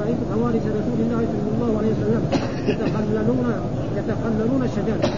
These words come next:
قال: "فإذا أولهم، فإذا أولهم الأخرم، الأخرم الأس-، الأسدي، على اسمه أبو قتادة الأنصاري، وعلى اسمه المقداد ابن الأخضر الكندي." قال:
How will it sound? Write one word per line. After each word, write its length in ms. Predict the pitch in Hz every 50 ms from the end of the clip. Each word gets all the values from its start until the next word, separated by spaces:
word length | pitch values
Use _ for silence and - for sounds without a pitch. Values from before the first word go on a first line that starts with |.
| - - - - 170
قال: 100 | 202 240 269 -
"فإذا 320 | - 240 240 240 240 269 262 247
أولهم، 340 | 233 247 262 247 247 262 254 240 - - 220 - 262 - - - 202
فإذا 280 | 214 220 226 226 254 254 240
أولهم 360 | 247 262 254 254 262 254 254 262 254
الأخرم، 600 | 247 - - 208 220 220 190 196 202 226 262 226 202 180 165 - 165 202
الأخرم 320 | 233 226 220 202 226 247 254 262
الأس-، 220 | 233 - - - - - - - - - - - -
الأسدي، 400 | - 202 - 214 - - 233 208 170 165 160 - - - - - - -
على 140 | 196 226 254 240 277
اسمه 240 | 277 - - 220 190 190 - 196
أبو 120 | 208 247 233 -
قتادة 320 | 220 - 240 247 240 220 220 226
الأنصاري، 440 | 214 214 208 202 202 202 208 226 220 190 202
وعلى 240 | 214 208 226 247 262 269
اسمه 180 | 269 - 247 262 254
المقداد 440 | 233 214 214 - - 220 233 208 196 - - - - - - 220
ابن 120 | 240 247 240 226
الأخضر 320 | 214 247 - - 208 - 160 156 - - - - 120 - 196
الكندي." 420 | 214 - - 220 208 - - 233 185 165 - - - - - 202
قال: 140 | 220 254